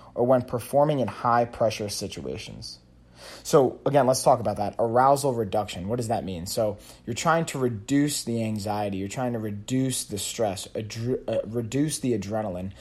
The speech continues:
So arousal can be utilized in both a positive or a negative state, or, um, again, really let's just stay positive and negative,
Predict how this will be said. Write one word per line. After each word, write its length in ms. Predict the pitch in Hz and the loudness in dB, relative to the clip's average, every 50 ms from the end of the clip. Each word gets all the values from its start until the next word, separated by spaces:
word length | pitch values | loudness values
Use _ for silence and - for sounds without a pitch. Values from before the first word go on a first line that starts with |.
| - - - - | -18 -20 -18 -12
So 320 | - - 143 131 127 120 - | 0 4 6 6 6 6 6
arousal 800 | - 123 117 123 151 165 175 180 170 131 117 110 104 101 101 - - - - - _ _ - - | 4 2 4 6 6 8 8 6 6 4 2 0 -2 -2 -4 -8 -16 -20 -20 -20 _ _ -16 -6
can 160 | - 147 135 | -4 -2 0
be 80 | 127 117 | 0 0
utilized 580 | 117 143 170 170 160 131 120 117 117 110 107 | 0 0 2 4 6 6 8 6 6 4 0
in 60 | 120 | 0
both 180 | 120 123 117 - | -2 -2 -2 -4
a 40 | 107 | -8
positive 520 | - - - 127 127 127 120 123 120 110 | -12 -2 2 2 4 4 2 -2 -4 -4
or 100 | 117 107 | -4 -2
a 20 | 107 | -2
negative 340 | 110 113 113 110 104 101 - | -2 -2 -2 -4 -6 -6 -8
state, 320 | - - 117 113 110 101 - | -4 -2 -2 -2 -2 -4 -4
or, 280 | 98 101 98 101 101 - - - - - | -4 -2 -2 -2 -4 -8 -14 -20 -20 -12
um, 440 | - 101 104 104 98 95 98 87 - - - - - _ - _ _ - _ _ _ _ _ _ _ _ _ _ _ _ _ _ _ _ - - - - - - | -8 -6 -6 -4 -4 -4 -6 -6 -8 -12 -18 -20 -20 _ -20 _ _ -20 _ _ _ _ _ _ _ _ _ _ _ _ _ _ _ _ -20 -20 -20 -20 -10 -4
again, 400 | - 131 123 135 127 113 107 90 - - 78 143 | -4 0 2 2 2 2 0 -4 -8 -10 -10 0
really 260 | 156 190 190 175 151 | 2 4 4 6 6
let's 200 | 131 127 - - | 4 4 2 -2
just 120 | 131 - | -4 0
stay 140 | - 127 117 | 2 2 2
positive 460 | 117 - - 120 117 110 104 101 95 | 2 0 0 0 0 0 -2 -6 -8
and 100 | 98 98 | -6 -6
negative, 400 | 101 104 104 104 101 101 101 104 | -6 -6 -6 -6 -6 -8 -8 -10